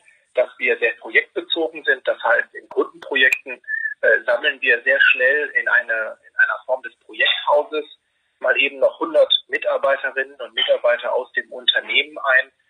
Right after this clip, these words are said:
um so dann doch in einer sehr mann- und frau starken Zahl Projekte bedienen zu können. Ähm, Benteler, Benteler hat, ähm, sich schon seit über zehn Jahren mit, mit E-Mobilität beschäftigt.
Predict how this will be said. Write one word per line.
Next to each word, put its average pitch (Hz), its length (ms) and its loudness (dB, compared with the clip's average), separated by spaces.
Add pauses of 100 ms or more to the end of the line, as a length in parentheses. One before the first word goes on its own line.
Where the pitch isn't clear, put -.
(280)
um 120 200 -6
so 123 260 2
dann 127 220 2
doch - 220 0
in 127 80 -4
einer 113 360 2
sehr 131 320 4 (600)
mann- 156 200 -2
und - 180 -12
frau 131 300 2 (120)
starken 120 340 0 (140)
Zahl 123 320 4 (100)
Projekte 120 720 -6
bedienen 131 460 -8
zu - 140 0
können. - 240 -10 (1200)
Ähm, 113 240 4 (120)
Benteler, 147 460 4 (160)
Benteler 135 320 -6
hat, - 140 -10 (200)
ähm, 127 440 -2 (420)
sich - 160 2
schon - 160 2
seit 127 140 -8
über 135 280 -2
zehn - 200 -2
Jahren 147 340 0
mit, - 180 -14
mit - 160 -16
E-Mobilität 135 680 -4
beschäftigt. - 520 0